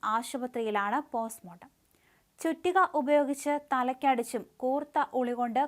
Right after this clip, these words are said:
കുത്തിയുമാണ് പുഷ്പലതയെ കൊലപ്പെടുത്തിയത്. ചുറ്റിക കൊണ്ടുള്ള അടിയേറ്റ പുഷ്പലതയുടെ അച്ഛൻ ആന്റണി ഗുരുതരാവസ്ഥയിൽ ചികിത്സയിൽ തുടരുകയാണ്. ലഹരിക്ക് അടിമയാണ് മകനായ അഖിൽ. ഇയാൾ വീട്ടുകാരെ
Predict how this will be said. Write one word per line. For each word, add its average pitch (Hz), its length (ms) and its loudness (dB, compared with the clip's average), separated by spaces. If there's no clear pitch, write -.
കുത്തിയുമാണ് 240 640 -2
പുഷ്പലതയെ 262 680 0
കൊലപ്പെടുത്തിയത്. 226 640 -2
ചുറ്റിക 269 300 0
കൊണ്ടുള്ള 254 300 2
അടിയേറ്റ 254 420 0
പുഷ്പലതയുടെ 254 800 0
അച്ഛൻ 240 300 -4
ആന്റണി 240 340 -4
ഗുരുതരാവസ്ഥയിൽ 247 840 -2
ചികിത്സയിൽ 254 560 -4
തുടരുകയാണ്. 226 560 -2
ലഹരിക്ക് 349 480 0
അടിമയാണ് 262 540 0
മകനായ 254 460 0
അഖിൽ. 247 260 -4
ഇയാൾ 240 200 2
വീട്ടുകാരെ 262 520 0